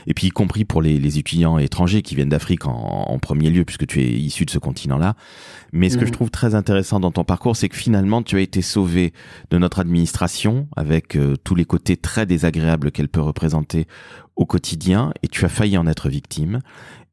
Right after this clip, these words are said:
Speaker 1: Et en même temps, quelque part, bah, sans Xavier, le maire de Lectoure, sans ses adjoints également, parce que y-, tu as été vu par beaucoup de gens, parce que tu n'es pas arrivé
Speaker 2: Oui.
Speaker 1: comme ça, tu l'as dit toi-même, hein, t'as pas claqué des doigts et on t'a pas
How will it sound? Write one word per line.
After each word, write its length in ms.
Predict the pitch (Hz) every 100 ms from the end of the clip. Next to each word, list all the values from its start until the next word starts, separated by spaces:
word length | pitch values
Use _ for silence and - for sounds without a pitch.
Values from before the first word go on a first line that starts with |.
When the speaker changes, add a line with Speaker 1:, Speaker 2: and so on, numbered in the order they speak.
| 104
Speaker 1:
Et 120 | 110
en 80 | 120
même 240 | 104 92
temps, 360 | - 78 80 95 _
quelque 260 | 101 95
part, 400 | 90 92 90 120 104
bah, 100 | 78
sans 180 | 123
Xavier, 540 | 107 87 76 80 151 185 _ _
le 140 | 80 76
maire 220 | 80 80
de 100 | 73
Lectoure, 560 | 71 - - 90 143 - - - -
sans 440 | - 101 98 95
ses 440 | 87 - 80 76
adjoints 240 | 92 107 135
également, 400 | 85 87 101 107
parce 180 | 87 -
que 80 |
y-, 340 | 78 67 62 69
tu 200 | - 71
as 40 |
été 220 | 73 -
vu 180 | 76 85
par 240 | - 69 -
beaucoup 340 | 65 78 -
de 60 | 87
gens, 240 | 80 90
parce 320 | 92 - - -
que 40 |
tu 140 | -
n'es 80 | 82
pas 120 | 78
arrivé 260 | 92 85 90
Speaker 2:
Oui. 40 | 120
Speaker 1:
comme 140 | 85
ça, 200 | - 87
tu 160 | - 71
l'as 80 |
dit 160 | 71 78
toi-même, 380 | - 82 95 73
hein, 60 |
t'as 120 | 76 67
pas 100 | 71
claqué 320 | 71 - 73
des 100 | 71
doigts 220 | 80 87
et 80 | 76
on 120 | 65 71
t'a 140 | 67
pas 280 | - 69